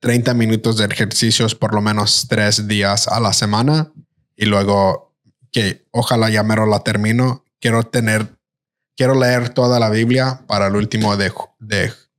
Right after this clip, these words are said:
enero, enero treinta y uno, que ya mero,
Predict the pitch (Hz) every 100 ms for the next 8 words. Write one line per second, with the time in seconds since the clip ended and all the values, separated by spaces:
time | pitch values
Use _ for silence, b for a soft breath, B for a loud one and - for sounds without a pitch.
0 | _ - 110 101 95 - - - _ 104
1 | 107 104 107 107 107 101 110 98 98 104
2 | 101 98 101 101 123